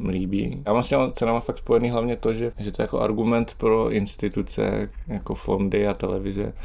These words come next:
aby mě podpořili v té další tvorbě. Taky při nich myslím na všechny ty, eh, spolutvůrce a na lidi, kteří nám pomohli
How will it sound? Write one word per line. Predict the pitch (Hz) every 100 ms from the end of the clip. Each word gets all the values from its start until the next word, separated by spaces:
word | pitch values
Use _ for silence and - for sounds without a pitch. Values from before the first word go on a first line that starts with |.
| - -
aby | - 101 107
mě | 117 110 110
podpořili | - - 107 113
v | 110
té | 123
další | 104 104 104
tvorbě. | - 95 85 92
Taky | 110 -
při | 107 -
nich | 131 131 110
myslím | 110 - 127 127 117
na | 117 117 113 110 -
všechny | - 107 - 110
ty, | 131 123 110
eh, | 101 101 98 95 - - - - - -
spolutvůrce | - - 117 156 - 110 - - - -
a | -
na | 104
lidi, | 104 104 104
kteří | - 110 107
nám | 113 113
pomohli | 101 110 110 95